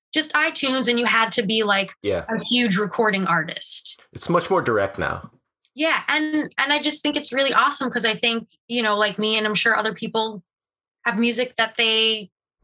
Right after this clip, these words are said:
Speaker 1: wanna put out and, you know, they can. And it was just really amazing, like, seeing myself on a streaming platform,
Speaker 2: Yeah.
Speaker 1: like, my name. And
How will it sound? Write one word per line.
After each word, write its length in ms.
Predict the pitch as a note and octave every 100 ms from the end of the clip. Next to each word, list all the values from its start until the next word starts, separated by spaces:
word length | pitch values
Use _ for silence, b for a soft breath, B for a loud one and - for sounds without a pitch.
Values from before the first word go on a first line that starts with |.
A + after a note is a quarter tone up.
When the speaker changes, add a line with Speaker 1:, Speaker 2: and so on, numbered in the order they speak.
| _ -
Speaker 1:
wanna 260 | A3 A3+
put 160 | - B3
out 340 | A3+ C4 G#3
and, 360 | G3 G3 G3 G3
you 80 | A3+
know, 380 | F#3+ F#3 G3 - _ _ _ _ _
they 140 | G3+ G3
can. 440 | - F3+ F#3 A#3
And 140 | A3 F#3+
it 100 | F#3+
was 200 | G#3+ F3
just 320 | G#3+ F#3 -
really 380 | G3 A3+ A3+ G#3
amazing, 500 | G3 G#3 A3+ G3+ F#3+
like, 200 | F3+ F3
seeing 600 | - - B3 A3+ G#3 F#3+
myself 880 | F#3 F#3+ G3 - - G#3+ G3+ F#3+ - - _ _ _ _ _ _
on 640 | G#3+ G#3 G3 G3+ G3+ F3+ - _ _ _ -
a 80 | F#3+
streaming 720 | - - A3+ A#3 G#3 G3 E3+ _
platform, 600 | C#4+ D#4+ - G3 E3+ - _ _ _ _ -
Speaker 2:
Yeah. 80 | -
Speaker 1:
like, 180 | G#3+ F#3
my 340 | G#3+ B3 B3+
name. 520 | B3 B3 A#3 D#3+ D#3+ _ _ -
And 460 | G#3 G#3 G#3 G3